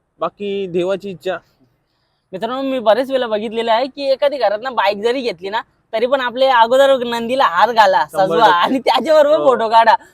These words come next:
Speaker 2: बाकी आपला स्वतःचा कपडा फाटलेला असला तरी चालेल.
Speaker 1: नक्कीच.
Speaker 2: <laughs> अ, म्हणजे एक मजाकचा पार्ट होता, म्हणजे एक हस-, अ, हसण्यासारखा पार्ट होता, पण हा, हा आहे शेतकऱ्याचा नाद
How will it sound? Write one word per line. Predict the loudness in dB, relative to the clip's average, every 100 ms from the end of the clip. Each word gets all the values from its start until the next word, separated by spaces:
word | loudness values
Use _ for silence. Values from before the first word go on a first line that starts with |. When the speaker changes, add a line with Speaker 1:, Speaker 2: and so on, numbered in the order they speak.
| _ 0
Speaker 2:
बाकी | 2 4 6
आपला | 4 6 2
स्वतःचा | 2 0 0 0
कपडा | 2 0
फाटलेला | 2 -2 -2 -2
असला | 0 0
तरी | 4 4
चालेल. | 4 2 2 -4
Speaker 1:
नक्कीच. | -12 -16 -12 -12 -6
Speaker 2:
<laughs> | -6 -6 -14 -6
अ, | 4 6 6 6 2 -4 _ -10
म्हणजे | 0 2
एक | 2 0 0 -4 -8
मजाकचा | -2 2 0 0
पार्ट | 0 0
होता, | 0 -2
म्हणजे | -2 -2
एक | 0
हस-, | -4 -6 -10
अ, | -8 -4 0 0
हसण्यासारखा | -2 -4 -4 -2 -2
पार्ट | 0 2
होता, | 2 0
पण | 0 -8 -8
हा, | -6 -6
हा | -6 -2 2 4
आहे | 4 0
शेतकऱ्याचा | -6 -8 -6 -6 -6
नाद | -2 -2